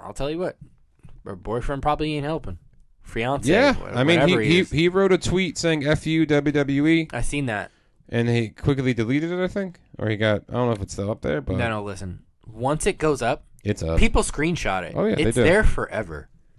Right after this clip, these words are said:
Speaker 2: Mm-hmm.
Speaker 1: People are quick. Internet
Speaker 2: So
Speaker 1: is quick, man.
Speaker 2: Yeah. So our next question, which could be the answer,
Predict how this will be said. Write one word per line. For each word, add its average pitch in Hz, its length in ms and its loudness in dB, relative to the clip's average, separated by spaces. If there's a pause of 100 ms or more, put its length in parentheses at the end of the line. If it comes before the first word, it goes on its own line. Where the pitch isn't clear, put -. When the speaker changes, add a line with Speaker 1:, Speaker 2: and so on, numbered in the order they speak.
(180)
Speaker 2:
Mm-hmm. 101 260 -4 (440)
Speaker 1:
People 196 260 0
are 160 100 0
quick. - 380 -4 (180)
Internet - 160 0 (160)
Speaker 2:
So 175 40 8
Speaker 1:
is - 120 -2
quick, 139 260 0
man. 104 280 -8 (120)
Speaker 2:
Yeah. 127 300 0
So 156 400 2 (460)
our 147 120 2
next 165 240 2
question, 107 680 0
which - 360 -4
could 107 140 0
be 95 60 0
the 90 140 -2
answer, 107 400 -4